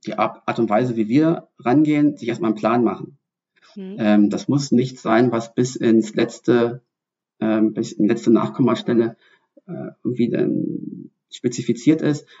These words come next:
Speaker 1: aber sich eine Idee, äh, zu vergegenwärtigen, ähm, wie ist die beste Herangehensweise, welche Schritte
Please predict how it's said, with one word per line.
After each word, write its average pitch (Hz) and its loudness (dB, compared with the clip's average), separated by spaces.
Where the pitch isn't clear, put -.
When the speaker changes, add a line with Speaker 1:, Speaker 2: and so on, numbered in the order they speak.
Speaker 1:
aber 117 2
sich 113 0
eine 110 -2
Idee, 147 4
äh, 135 -8
zu - -8
vergegenwärtigen, 131 0
ähm, 107 -2
wie 127 -4
ist 139 -2
die 117 0
beste 113 -2
Herangehensweise, 151 2
welche 123 -2
Schritte 117 -4